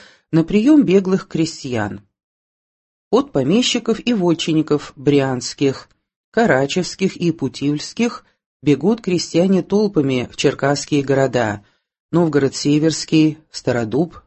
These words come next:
Почеп, и, приходя из этих городов к старым своим помещикам и вотчинникам,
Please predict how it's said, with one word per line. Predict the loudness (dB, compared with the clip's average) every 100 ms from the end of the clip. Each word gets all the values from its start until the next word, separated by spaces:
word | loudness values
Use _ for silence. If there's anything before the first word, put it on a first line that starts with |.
| _
Почеп, | -4 -2 -2 0 0 -2 _ _ _ _ _ _
и, | 2 4 4
приходя | 0 -2 0 0 2 2 0 -4
из | -4 -2
этих | -2 -2
городов | -2 -2 -2 0 -2 -4 -14
к | -18
старым | -6 0 0 -2
своим | -6 -4 -2 -2 -2
помещикам | -4 -2 0 -2 -2 -4 -4 -4
и | 0
вотчинникам, | 0 0 -2 -2 0 0 0 -2 -2